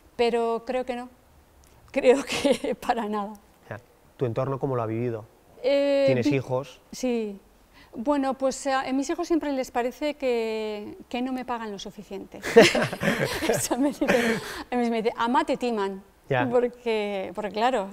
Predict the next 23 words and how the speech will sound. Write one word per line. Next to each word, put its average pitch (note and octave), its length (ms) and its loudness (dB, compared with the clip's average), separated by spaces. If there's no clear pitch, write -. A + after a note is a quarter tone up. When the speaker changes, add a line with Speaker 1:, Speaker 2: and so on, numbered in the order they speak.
Speaker 1:
a, G#3 240 -4
a G#3+ 60 0
ellos A#3 200 -2
les A3+ 180 -4
falto. G#3+ 360 -6
Speaker 2:
Ya. A#2+ 180 -6
Speaker 1:
Les G3+ 220 -8
faltó A3 520 0
y C4 120 0
entonces A3 640 -6
ellos G#3+ 360 -4
creen A#3 380 -6
que G#3 140 -8
ese A3 220 -6
faltar A#3 720 -4
es, A3 560 -4
eh, G3+ 580 -4
y G#3 120 -6
bueno, G3 220 -6
ellos G#3 220 -4
me G#3+ 80 -6
ven A3 160 -4
trabajar. A#3 480 -4